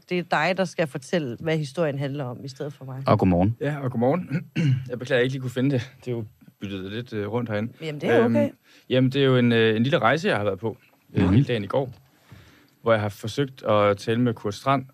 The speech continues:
Speaker 3: om, at, øhm, han har et horn i siden på Danmarks Radios nye digitale strategi.
Speaker 1: Okay.
Speaker 3: Særligt, øh, er han meget optaget af det program, der hedder Orientering på P et, øh, som han mener er blevet noget rigtig lort, og det er blevet halv størrelse og en fjerdedel af budgettet og alt muligt. Altså,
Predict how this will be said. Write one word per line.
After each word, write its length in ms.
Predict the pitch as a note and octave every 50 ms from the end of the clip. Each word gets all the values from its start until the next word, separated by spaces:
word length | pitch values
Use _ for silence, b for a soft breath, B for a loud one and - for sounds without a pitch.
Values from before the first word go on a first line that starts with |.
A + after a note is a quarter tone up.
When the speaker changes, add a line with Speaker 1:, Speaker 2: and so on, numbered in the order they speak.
| _ -
Speaker 3:
om, 260 | - A2+ A2 G#2 G2 -
at, 340 | - A2 G#2+ G2+ - - A2
øhm, 420 | G#2+ G#2 G#2 G2+ G2+ G2+ G2+ G2 b b b b - -
han 100 | B2 B2 A#2+
har 140 | C3+ C#3+
et 60 | C3+ B2
horn 220 | C3 F3 E3 C#3
i 20 |
siden 300 | B2+ C3 - C#3+ D3+ D3+
på 180 | C3 C3 A2+ G#2
Danmarks 380 | F#2+ G#2 G#2 G#2+ A#2 A#2+ - C#3+
Radios 320 | C3+ A#2+ - G#2+ G2 -
nye 180 | A2 A2 A#2 A2+
digitale 360 | A#2 G2+ G#2 - B2+ A2 G2
strategi. 440 | - - F#2+ F#2 F#2+ - C#3 D#3 C3+ - - _ _ _ _ _ _ _ _ _ -
Speaker 1:
Okay. 220 | G3+ - A#3+ A#3+
Speaker 3:
Særligt, 580 | A#3+ - - A2+ B2+ D#3 F3 F3+ C#3+ - - - _ _
øh, 140 | A#2+ A2+ G#2+ G#2+
er 120 | - G2+
han 120 | G#2+ G#2+
meget 160 | G#2+ G#2+ A2+ F2+
optaget 360 | A#2+ C3 C3 - A#2+ A2 G2+
af 300 | F#2+ F#2+ F#2+ F#2+ G2 F#2+
det 180 | - - -
program, 240 | - - - A2 G#2+
der 80 | G2 F#2
hedder 200 | G2 F#2+ - -
Orientering 520 | F#2 F#2+ G2 G2+ - D#3+ E3 C3 A2 G#2 - _
på 60 | -
P 80 | G#2 -
et, 220 | A2 C3+ C3 - - _ _ _ _ b b b b b b b b b b b b b b b b b b b b b _ -
øh, 280 | B2 B2 A#2+ A#2 A2+
som 140 | A2 B2+ A2+
han 100 | A2 A2
mener 200 | A#2+ C3 A#2+ A2+
er 80 | G2+ F#2
blevet 160 | G2+ G#2 G2
noget 120 | G2 G2 G2+
rigtig 240 | B2+ C3 C3 B2+ A2
lort, 280 | A2+ G#2 E2+ - - -
og 100 | - G#2
det 60 | G#2
er 40 | G2
blevet 260 | G#2+ G#2+ G2+ G#2 G2
halv 140 | A2+ B2+ A#2
størrelse 500 | - - A2+ G#2+ A2 A#2+ C3 C3 C3 A2
og 100 | G2 F#2+
en 80 | F#2 F2+
fjerdedel 380 | - A2+ A#2 A#2+ A#2 A2 G2
af 100 | G2 F#2
budgettet 520 | - G2+ F#2 - A#2+ A#2 A2+ A#2+ A#2 A2 -
og 340 | G2 G2 F#2 G2 - - A2+
alt 140 | A2 G2
muligt. 300 | G2 F#2+ F#2 F#2 F#2+ - -
Altså, 140 | F#2 G#2